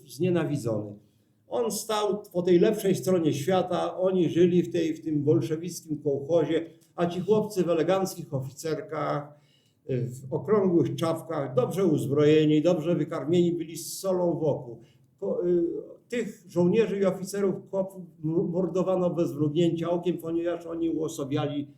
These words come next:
ten wrogi świat. Nie sposób się było również w czasach P R L-u upomnieć. No, jak powiedzieć, y, oficjalnie wtedy, że trzeba by zrobić poszukiwania gdzieś w środku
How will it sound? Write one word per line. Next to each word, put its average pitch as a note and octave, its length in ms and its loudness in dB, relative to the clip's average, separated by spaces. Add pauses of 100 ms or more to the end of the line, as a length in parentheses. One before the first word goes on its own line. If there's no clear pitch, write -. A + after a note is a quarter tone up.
(140)
ten C#3+ 140 -2
wrogi C3+ 300 2
świat. C3 340 0 (340)
Nie A3 80 -8
sposób B3 360 -6
się A#3 120 -10
było A3 520 4
również G#3 380 0
w - 20 -10
czasach A3 340 -6
P A#3+ 80 -2
R A#3+ 140 2
L-u E3+ 260 6
upomnieć. C3 500 2
No, E3 360 -2
jak - 360 -4 (160)
powiedzieć, G#3 680 -4 (360)
y, E3+ 320 0
oficjalnie F#3+ 640 0
wtedy, F#3+ 480 -2 (260)
że E3+ 140 0
trzeba G3+ 400 -4
by F3+ 100 2
zrobić F#3+ 380 0
poszukiwania F3+ 720 -2
gdzieś E3+ 380 0
w - 40 -16
środku F#3 560 -2